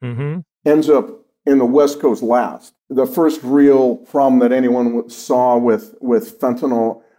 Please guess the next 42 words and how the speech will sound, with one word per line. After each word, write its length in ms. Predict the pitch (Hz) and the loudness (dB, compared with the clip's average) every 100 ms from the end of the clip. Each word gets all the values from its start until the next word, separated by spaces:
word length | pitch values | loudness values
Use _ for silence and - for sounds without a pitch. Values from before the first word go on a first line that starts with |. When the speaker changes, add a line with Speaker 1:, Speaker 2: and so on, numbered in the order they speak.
| - | -4
Speaker 2:
was 260 | 120 117 | -2 0
in, 320 | 123 110 107 120 | -2 -4 -4 -4
in 180 | 110 | -4
California, 720 | 107 127 - - 160 156 139 | -4 -4 -4 -2 0 2 2
was 240 | 120 117 123 | 2 0 -2
in 220 | 113 110 | -6 -4
Speaker 1:
Mm-hmm. 240 | 127 113 | -6 -6
Speaker 2:
Chico, 560 | 131 143 143 - - - _ _ _ - | -2 0 2 0 0 -6 _ _ _ -4
I, 260 | 110 120 | -2 -2
I 20 | |
think, 320 | 110 - 113 123 | -4 -2 -4 0
where 160 | 117 | 2
they 100 | 117 | 2
had 340 | 107 110 110 107 | 0 -2 -2 -4
nine 500 | 113 117 117 123 254 | -6 -4 -4 -4 -6
people, 340 | 262 - - | -10 -12 -10
was 160 | 214 220 | -8 -8
it 80 | 208 | -8
nine 340 | 233 269 269 | -8 -6 -4
or 80 | 98 | -6
seven? 360 | - 120 113 | -4 -2 -2
I 40 | 113 | -4
can't 140 | 160 | -2
remember, 260 | 139 123 113 | 0 0 0
people 440 | 127 123 123 - _ _ - | -2 -4 -6 -8 _ _ -10
fall 340 | - 123 120 | -2 0 2
out 300 | 117 113 120 | 2 0 -2
and, 200 | 117 - | -4 -4
uh, 100 | 120 - | -6 -2
overdose, 600 | 123 123 123 117 120 131 | 0 2 2 2 0 -4
and, 160 | 113 | -4
and 140 | 113 117 | -2 -2
they 60 | |
saved, 500 | - 156 135 117 - - 110 101 _ _ - | 0 2 4 2 -6 -18 -18 -18 _ _ -14
I 80 | - | -8
think 300 | - 147 - | -6 -4 -4
they 100 | 107 | -4
saved 240 | 120 98 | -4 -2
all 200 | 113 156 | 0 0
of 120 | 107 | -2
them, 160 | 107 104 | -2 -2
actually. 480 | 107 107 123 117 | -4 -6 -2 -2